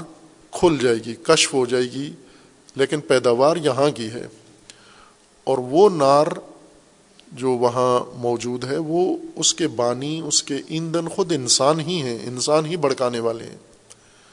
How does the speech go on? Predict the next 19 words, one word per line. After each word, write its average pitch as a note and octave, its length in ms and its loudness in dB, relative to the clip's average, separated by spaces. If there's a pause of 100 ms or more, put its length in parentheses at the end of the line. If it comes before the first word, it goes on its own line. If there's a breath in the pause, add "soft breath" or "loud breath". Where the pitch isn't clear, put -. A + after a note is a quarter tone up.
(560 soft breath)
انسانوں D3+ 540 2
کے G3 200 2
ہاتھ B2+ 240 0
کی C3+ 120 -6
جلائی A#2+ 380 2
ہوئی A2+ 180 -4
ہے۔ C3+ 180 -6 (1040 loud breath)
جس B2 300 -2
طرح C3+ 360 4
جو C3 180 -2
پیٹ D3 380 2
میں D3+ 120 -2
جو C#3 160 4
کچھ C#3 240 -2
ڈالتے B2 360 0
ہیں C3+ 120 -4
یہ C3 120 -4
نار A#2 280 2
ہے، A2 240 -6